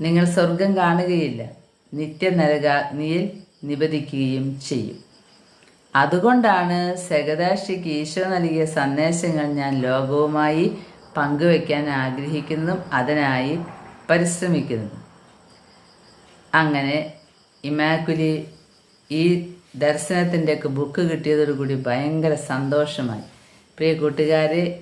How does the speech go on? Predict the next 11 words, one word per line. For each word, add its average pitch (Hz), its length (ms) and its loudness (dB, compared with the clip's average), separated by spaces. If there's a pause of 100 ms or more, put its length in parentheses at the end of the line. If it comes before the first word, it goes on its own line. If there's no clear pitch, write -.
ഇന്നത്തെ 151 800 -2
പങ്കുവയ്ക്കൽ 156 500 0
ഇവിടെ 151 220 2
നിർത്തുകയാണ്. 147 720 -2 (380)
അടുത്ത 180 360 2
പങ്കുവയ്ക്കൽ, 147 880 0
അതായത് 139 320 0
എട്ടാം 160 420 0
ഭാഗത്തിൽ 139 600 -2 (540)
ഈശോ 160 600 2 (300)
യുഗാന്ത്യത്തെക്കുറിച്ച് 185 1400 0